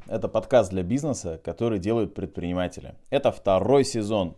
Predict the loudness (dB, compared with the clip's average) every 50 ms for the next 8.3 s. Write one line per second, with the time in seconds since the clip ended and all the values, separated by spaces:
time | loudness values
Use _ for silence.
0 | -12 -12 -6 -2 -2 0 0 -2 -4 -6 -6 -8 -4 -2 -2 0 0 -2 -2 -4
1 | -4 -2 -2 -2 0 -2 -2 0 0 0 0 -2 -4 -6 -8 -10 -12 -6 -4 -4
2 | -2 -2 -2 0 0 0 0 0 -2 -4 -6 -6 -10 -14 -16 -14 -12 -6 -2 -2
3 | 0 0 0 -2 -2 -4 -6 -8 -6 -6 -6 -6 -8 -12 -20 -20 _ _ -4 -2
4 | 0 0 0 -2 -4 -4 -2 -2 -2 -2 -4 -4 -4 -2 0 0 0 0 0 -2
5 | -2 0 0 0 0 0 0 -2 -2 -4 -6 -6 -10 -16 -20 -20 -20 -20 -20 -20
6 | -20 _ _ -10 2 4 4 4 4 6 8 8 8 8 4 -2 -12 -14 -8 -2
7 | 2 2 2 2 2 0 -2 0 2 2 2 2 2 0 -6 -8 0 2 4 4
8 | 4 2 -2 -4 -6 -10